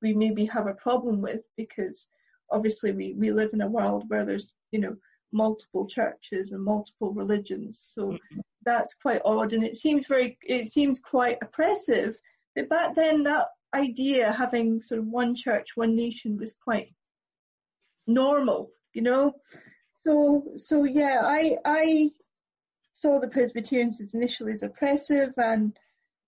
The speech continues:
Speaker 1: and I was very pro Cromwell, pro liberty of conscience, equating it with religious toleration. And then as I began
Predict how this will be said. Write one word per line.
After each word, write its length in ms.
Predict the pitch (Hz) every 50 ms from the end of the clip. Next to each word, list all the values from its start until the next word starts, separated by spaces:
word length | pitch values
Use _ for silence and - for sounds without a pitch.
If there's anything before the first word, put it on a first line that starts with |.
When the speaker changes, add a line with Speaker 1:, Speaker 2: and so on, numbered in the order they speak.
| _ _ _ _ -
Speaker 1:
and 180 | 240 240 233
I 60 | 226 220
was 120 | 214 208
very 260 | - - 240 233 233
pro 240 | 233 - - 214 214
Cromwell, 560 | 214 - - 254 254 254 254 254 254 247 247
pro 220 | - - - 240 226
liberty 420 | 220 233 226 220 226 220 - 247
of 160 | 220 214 -
conscience, 680 | - - 254 254 254 254 - - 269 254 240 220 - -
equating 520 | 233 226 - - 226 220 214 - 254 220
it 100 | 196 190
with 120 | 202 208 214
religious 420 | 214 208 202 208 208 - - -
toleration. 800 | - - 226 208 214 214 220 233 247 247 - - 233 233 226 226 - _ _ _ _ _ _ _ _ _ _ _ _
And 240 | 262 269 269 277 277
then 260 | 294 311 330 339 349
as 180 | 359 359 330 339
I 120 | 330 330
began 680 | - - 285 277 - 269 269 269 277 277 277 285 285